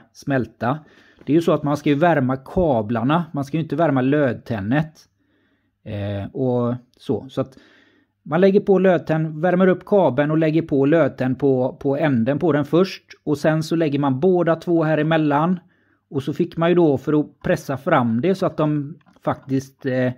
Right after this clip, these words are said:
smält-, när de smälter att de faktiskt går ihop då. Och då fick man ju hålla med en liten tång här för att trycka fram det här i spetsen. Och den tången skäl ju också värme då. Eh,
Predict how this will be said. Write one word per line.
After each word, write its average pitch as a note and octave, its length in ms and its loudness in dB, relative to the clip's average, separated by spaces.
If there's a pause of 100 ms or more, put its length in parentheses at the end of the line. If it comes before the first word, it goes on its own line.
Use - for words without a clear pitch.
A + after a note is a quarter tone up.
(500)
smält-, C#3 440 -4
när D3 120 -2
de C#3+ 120 2
smälter C#3 520 -2
att D3+ 160 -2
de C#3+ 120 0
faktiskt B2+ 320 -6
går C3+ 160 2
ihop F#3+ 420 -2
då. A2 300 -2
Och C#3 100 -6
då C3+ 120 0
fick E3 200 -6
man F#3 120 0
ju F#3 40 2
hålla F3 200 2
med D#3 100 0
en D3+ 60 0
liten D3 260 -4
tång G#3 380 0
här F3 460 -4 (680)
för C#3 60 -4
att C3 100 -2
trycka C#3 300 -2
fram A#2 400 -2
det F#3 100 0
här F#3+ 140 2
i C3+ 80 0
spetsen. G#2+ 580 -6 (340)
Och - 60 -8
den D3 160 -2
tången E3 440 0
skäl E3 240 0
ju F#3 80 2
också E3+ 480 -2
värme C#3 460 2
då. A2 280 -2 (760)
Eh, A2+ 240 -4